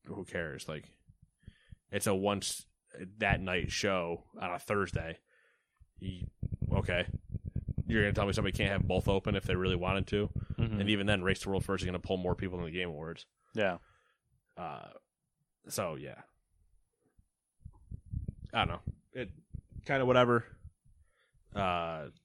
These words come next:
Speaker 1: I don't, I, I don't know if I, if I would feel concrete in saying it's coming out this year.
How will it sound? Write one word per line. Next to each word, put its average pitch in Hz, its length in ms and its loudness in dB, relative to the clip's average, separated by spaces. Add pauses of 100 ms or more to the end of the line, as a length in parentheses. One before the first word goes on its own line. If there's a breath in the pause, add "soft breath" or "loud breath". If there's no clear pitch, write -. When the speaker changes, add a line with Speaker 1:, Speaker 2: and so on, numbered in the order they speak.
(1200)
Speaker 1:
I 107 60 -2
don't, 107 220 0 (400)
I, 92 100 -8 (240)
I 104 80 -2
don't 95 160 0
know 95 140 2
if 90 80 -6
I, 92 140 -6 (280)
if 98 140 -8
I 92 140 -2
would 92 100 -4
feel 92 200 -4
concrete 92 440 -6
in 92 80 -8
saying 95 180 -6
it's 92 80 -10
coming 95 220 -6
out 95 140 -2
this - 180 -8
year. 101 180 -4